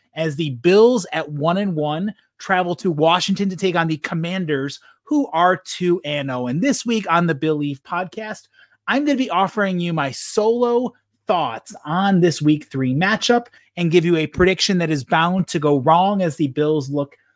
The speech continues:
for their second straight W of the year. It was a great bounce back effort from Josh Allen and the Bills in week two, trouncing the Las Vegas Raiders thirty-eight to ten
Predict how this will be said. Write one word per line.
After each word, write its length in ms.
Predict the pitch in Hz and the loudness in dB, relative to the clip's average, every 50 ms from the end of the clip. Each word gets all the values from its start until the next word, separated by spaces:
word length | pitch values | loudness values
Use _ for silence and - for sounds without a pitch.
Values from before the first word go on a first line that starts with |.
| _ _ _ - | _ _ _ 0
for 200 | 320 285 233 196 | 2 2 4 4
their 160 | 202 196 175 | 4 2 0
second 400 | - - - 185 175 - 180 160 | 0 0 -2 -2 0 -2 -4 -4
straight 560 | 131 - - - 165 165 156 151 107 120 123 | -4 -6 -6 -4 -2 -2 -2 -2 -6 -6 -2
W 480 | 120 147 147 139 151 147 143 139 147 - | 0 0 0 0 0 0 0 0 -2 -2
of 320 | - 127 127 123 123 117 | -4 -6 -6 -6 -8 -10
the 80 | 117 123 | -12 -12
year. 460 | 123 143 196 226 247 247 240 226 - _ _ _ _ _ | -10 -8 -6 -4 -2 0 -2 -2 -4 _ _ _ _ _
It 60 | 180 | 2
was 180 | 190 196 185 160 | 4 4 4 4
a 80 | 185 | 2
great 540 | 151 131 120 135 135 131 156 202 240 220 185 | -2 -4 -6 -6 -4 0 0 0 0 -2 -2
bounce 280 | 156 185 185 190 185 - | 0 0 0 0 0 0
back 240 | - 185 175 170 - | 0 0 2 2 2
effort 300 | 170 160 - 175 165 - | 0 0 0 -2 -4 -2
from 160 | - 147 135 | -4 -6 -4
Josh 400 | 120 147 143 139 143 135 - - - | -2 0 0 0 0 -2 -6 -8 -8
Allen 320 | 147 147 151 156 156 151 151 | -6 -4 -4 -2 -2 -2 -2
and 140 | 147 143 139 | -2 -2 -2
the 20 | |
Bills 500 | 123 117 - 151 156 156 160 160 151 - - | -2 0 2 4 4 4 4 2 0 -2 -2
in 240 | - 151 156 147 135 | -2 0 0 0 2
week 260 | 131 139 127 123 - - | 0 0 -2 -2 -6 -8
two, 440 | - - 262 269 269 277 277 233 - _ _ _ _ _ _ | -2 0 2 4 4 4 4 2 0 _ _ _ _ _ _
trouncing 640 | - - - - 233 233 240 202 - 240 226 208 | -14 -6 -2 0 2 2 2 2 2 0 0 2
the 120 | 196 190 185 | 0 0 0
Las 360 | 175 175 170 185 170 - - | 2 2 2 2 0 -2 -4
Vegas 400 | 151 170 165 165 160 165 - - | -4 -4 -4 -4 -4 -6 -6 -6
Raiders 420 | 139 147 147 151 156 147 139 - - _ | -6 -6 -6 -4 -6 -6 -8 -10 -12 _
thirty-eight 500 | 185 180 185 175 175 165 160 160 151 - | -8 -6 -6 -6 -6 -6 -8 -10 -12 -14
to 80 | - 143 | -16 -16
ten 440 | - - - 180 175 190 208 233 | -12 -8 -6 -4 -2 -2 -2 -2